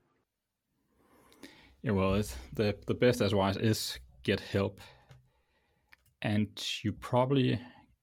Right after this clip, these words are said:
there's a good chance you are not able to call the doctor on your own. So find the person you're most comfortable with and talk to them.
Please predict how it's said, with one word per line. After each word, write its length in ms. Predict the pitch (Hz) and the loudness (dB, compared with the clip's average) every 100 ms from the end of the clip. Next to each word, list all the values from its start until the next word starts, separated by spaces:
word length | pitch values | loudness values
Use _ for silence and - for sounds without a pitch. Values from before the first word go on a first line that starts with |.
| _ _ _ _ _ _ _ - | _ _ _ _ _ _ _ -10
there's 140 | 104 | -8
a 40 | - | 0
good 140 | 143 | -2
chance 420 | - - 127 135 | -2 -4 -2 0
you 80 | 113 | 2
are 40 | 101 | 4
not 260 | 107 - | 2 2
able 260 | 120 120 117 | 2 2 0
to 440 | - 110 107 107 101 | -2 -4 -4 -6 -4
call 240 | 110 107 | 0 2
the 80 | 113 | 2
doctor 360 | 107 113 - - | 2 0 0 -2
on 80 | 104 | 0
your 200 | 104 104 | 0 0
own. 180 | 113 139 - _ _ _ _ _ _ _ _ _ _ _ _ _ _ - | 0 -2 -8 _ _ _ _ _ _ _ _ _ _ _ _ _ _ -16
So 220 | - 101 | -6 -4
find 520 | 92 - 104 113 117 - - - - - - _ _ _ _ _ _ | -4 -2 2 2 0 -4 -10 -16 -20 -20 -20 _ _ _ _ _ _
the 100 | 110 | -6
person 340 | 90 113 104 117 | -2 0 2 2
you're 100 | 98 | 2
most 240 | 98 - | 0 -2
comfortable 720 | - 120 123 - - - 123 | -4 -4 -4 -12 -14 -4 0
with 220 | 123 123 - _ _ _ _ | 0 -2 -8 _ _ _ _
and 120 | - 104 | -6 -4
talk 300 | - 107 - | 0 0 0
to 140 | 120 | -2
them. 260 | 110 123 | 0 0